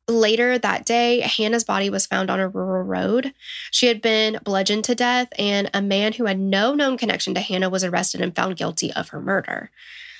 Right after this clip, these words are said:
There were no links found between the man charged in Hannah's murder and Lauren. Hannah's case brought Lauren's case back to the limelight, reminding people that Lauren is still missing.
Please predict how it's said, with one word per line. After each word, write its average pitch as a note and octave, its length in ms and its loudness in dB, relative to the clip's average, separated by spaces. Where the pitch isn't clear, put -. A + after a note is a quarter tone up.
There A3+ 100 4
were A3 120 2
no G#3+ 260 2
links G3+ 400 0
found F#3 260 -2
between G#3 380 -2
the G#3+ 80 -2
man F#3+ 200 0
charged F#3 380 0
in F3+ 60 -4
Hannah's F3+ 300 0
murder E3+ 300 -4
and F3 220 -4
Lauren. A3 480 -2
Hannah's A#3+ 300 2
case A3 340 2
brought G#3 460 0
Lauren's G3 480 0
case F#3+ 340 0
back F3 320 0
to G#3 80 -6
the F#3+ 80 -2
limelight, F#3 480 -2
reminding G3+ 380 -2
people G#3 300 -4
that G#3 180 -2
Lauren A3 280 0
is G#3+ 180 0
still A#3+ 600 0
missing. G3 520 -2